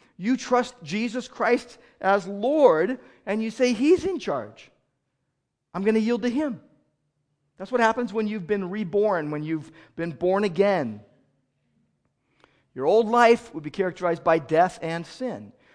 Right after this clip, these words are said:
Your new life in Christ, characterized by righteousness and life. And this is, is not theoretical truth. This is not like, "Oh, wow, yeah, check, I got that. It's, it's, it's, it's theoretical. It's just an idea."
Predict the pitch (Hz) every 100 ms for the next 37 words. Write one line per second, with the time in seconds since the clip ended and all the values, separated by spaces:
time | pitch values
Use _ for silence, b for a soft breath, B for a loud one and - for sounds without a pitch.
0 | b 147 160 170 190 185 185 196 180 -
1 | 202 269 - b b b b _ _ _
2 | _ _ _ 147 139 165 165 170 170 185
3 | 185 156 143 131 147 147 156 175 110 -
4 | _ _ _ _ _ _ _ _ _ _
5 | _ _ - 165 139 233 254 - 247 196
6 | - _ - 196 214 262 330 - - -
7 | 262 269 240 254 254 262 285 - - 262
8 | 247 202 _ B B 208 240 269 359 247
9 | 233 240 262 247 269 269 269 262 254 262
10 | 262 262 269 262 240 254 247 277 269 262
11 | 262 208 - b b 254 - 254 - -
12 | b b 254 - 311 262 247 254 262 254
13 | 254 247 240 247 240 240 - 240 240 196
14 | 254 247 247 247 247